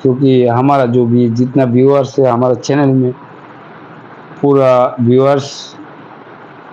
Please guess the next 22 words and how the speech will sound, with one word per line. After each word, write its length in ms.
हमारा 240
बांग्लादेश 520
का 180
है। 160
थोड़ा 160
बहुत 300
है 260
इंडिया 280
का, 220
लेकिन 340
वो 200
भी 160
कोलकाता 480
का 140
है, 200
बांग्ला 260
जबान 280
में 180
बात 180
करता 320
है। 100
तो 460